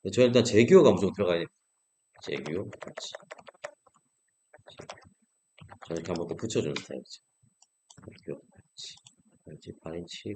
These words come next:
쿠바, 체인, 남녀공학. 뭐, 요 정도면은 나쁘지 않은 것 같아요. 그래서, 쿠바. 음, 이렇게 하고, 카테고리 추천. 그래서 이렇게 바꿔주고요.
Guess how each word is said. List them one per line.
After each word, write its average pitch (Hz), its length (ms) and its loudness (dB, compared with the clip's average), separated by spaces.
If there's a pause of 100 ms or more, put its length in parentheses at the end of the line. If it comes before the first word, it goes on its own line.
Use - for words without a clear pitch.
쿠바, 98 400 -10
체인, 95 380 -8
남녀공학. 73 520 -10 (680)
뭐, 90 120 -2
요 104 100 2
정도면은 120 1000 4
나쁘지 104 320 0
않은 95 160 2
것 82 180 -6
같아요. 78 180 -14 (1000)
그래서, 92 680 -10 (1600)
쿠바. - 360 -14 (3250)
음, 90 100 -12
이렇게 - 360 -20
하고, 107 400 -6
카테고리 101 460 -6
추천. - 300 -14 (1600)
그래서 - 180 -20
이렇게 - 140 -18
바꿔주고요. 95 760 -2